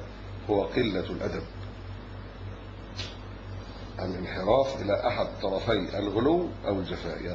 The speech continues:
طرف الغلو يا طرف الجفاء. الجفاء اللي هو التقصير كما ذكرنا. والأدب الوقوف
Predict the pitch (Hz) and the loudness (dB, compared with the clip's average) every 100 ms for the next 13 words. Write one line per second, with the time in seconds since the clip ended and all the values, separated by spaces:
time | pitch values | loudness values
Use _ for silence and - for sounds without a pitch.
0 | 98 107 107 92 101 143 151 110 110 104 | 2 4 4 2 4 6 6 4 4 2
1 | 95 82 82 80 - - - - - - | 0 -4 -4 -4 -6 -8 -12 -12 -10 -10
2 | - - - - 90 90 87 110 104 98 | -10 -12 -12 -10 -6 -4 0 0 2 0
3 | 101 - - 113 - 92 85 - 73 - | -2 -4 -2 -2 -2 -4 -4 -6 -8 -10
4 | - - - - - - - - - - | -12 -12 -12 -12 -12 -10 -10 -10 -10 -6
5 | 92 - 139 170 - - - 104 101 101 | 2 4 6 4 0 -6 -4 0 2 0
6 | 90 135 151 117 | 2 4 4 2